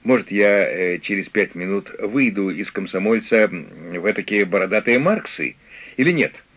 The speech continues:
Буду старым большевиком с трёхсотлетним стажем. Я тебе тогда всё сразу проведу. Чудаков, оттягивая испуганно. Осторожно, сумасшедший!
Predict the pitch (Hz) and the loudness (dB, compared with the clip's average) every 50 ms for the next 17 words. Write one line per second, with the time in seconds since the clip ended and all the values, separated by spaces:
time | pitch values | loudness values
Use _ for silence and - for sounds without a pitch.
0 | _ _ _ _ - - - - - - - 170 165 131 - - 135 151 147 123 | _ _ _ _ -20 -20 -20 -14 -4 0 0 0 0 -2 -2 2 2 4 4 2
1 | 98 95 87 - - 78 82 - - 117 151 180 185 190 - _ _ _ _ _ | 0 -2 -4 -6 -6 -10 -8 -2 2 4 4 4 2 -2 -12 _ _ _ _ _
2 | _ - - - - 147 131 - - - - 123 113 - 123 135 - - - 107 | _ -20 -12 -2 2 2 2 2 2 0 -2 -2 0 2 2 2 2 2 0 -2
3 | 98 - - - 113 120 110 135 147 165 - _ _ _ _ _ _ _ _ _ | -2 -2 0 2 2 4 2 2 -2 -4 -8 _ _ _ _ _ _ _ _ _
4 | _ _ _ _ _ _ _ _ _ - - - 110 107 104 107 - - 127 139 | _ _ _ _ _ _ _ _ _ -6 0 4 4 6 6 4 4 2 0 2
5 | 143 139 165 156 139 143 139 147 151 151 156 - - - 139 151 170 165 - 139 | 4 4 4 2 4 6 6 6 6 6 4 0 -2 2 4 4 4 4 2 2
6 | 127 131 156 160 160 160 - 170 170 165 156 117 113 131 - - _ _ _ _ | 4 4 4 4 2 0 -2 0 0 2 2 2 2 0 0 -2 _ _ _ _
7 | _ _ _ _ _ _ _ _ _ _ - - 98 95 101 - 120 117 - - | _ _ _ _ _ _ _ _ _ _ -12 -10 -8 -8 -4 0 0 0 0 -2
8 | - - _ _ _ _ - 78 87 - _ - - 120 117 127 127 120 113 98 | -8 -20 _ _ _ _ -6 -6 -6 -6 _ -6 -2 0 2 2 2 0 0 -2
9 | 92 95 92 92 85 - - - 110 95 95 90 98 90 - - - - - - | -2 -2 -2 -2 -4 -6 -8 -8 -6 -6 -4 -4 -6 -6 -8 -12 -20 -20 -20 -20
10 | _ _ - - - - 117 143 180 170 - 127 120 - - 170 - - - - | _ _ -20 -18 -8 -2 2 4 4 4 2 0 -2 -2 2 4 4 4 6 6
11 | 196 208 - - - 135 120 85 - | 4 4 4 2 -2 -2 -2 -4 -6